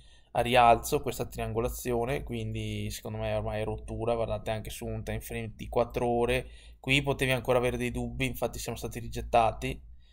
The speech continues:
ma adesso questa candela qua parla da sola, vedete, parla da sola, quindi non dovremmo essere, cioè, senza stare lì a fare cicliche e non cicliche, quindi anche questa situazione qui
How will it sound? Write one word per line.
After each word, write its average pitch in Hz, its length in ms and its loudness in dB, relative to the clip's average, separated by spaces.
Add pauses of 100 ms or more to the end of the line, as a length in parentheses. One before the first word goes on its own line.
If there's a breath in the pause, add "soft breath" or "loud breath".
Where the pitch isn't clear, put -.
(220 soft breath)
ma 120 260 4
adesso 117 460 4
questa 113 300 -4
candela 110 460 -2
qua 104 520 -2
parla 101 360 2
da - 120 -8
sola, 104 460 -4 (100)
vedete, - 400 -10 (100)
parla - 220 -6
da - 120 -8
sola, - 320 -10
quindi 104 440 -10 (500 soft breath)
non 127 120 -6
dovremmo 123 240 0
essere, 120 260 -2
cioè, 120 240 -2
senza - 320 -6
stare 123 220 2
lì 123 140 2
a 113 40 2
fare 113 320 2
cicliche 117 460 -8
e - 20 -4
non 139 200 -4
cicliche, 113 460 -6
quindi 123 240 -4
anche 127 260 -4
questa - 260 -8
situazione 123 600 -6
qui 131 360 -2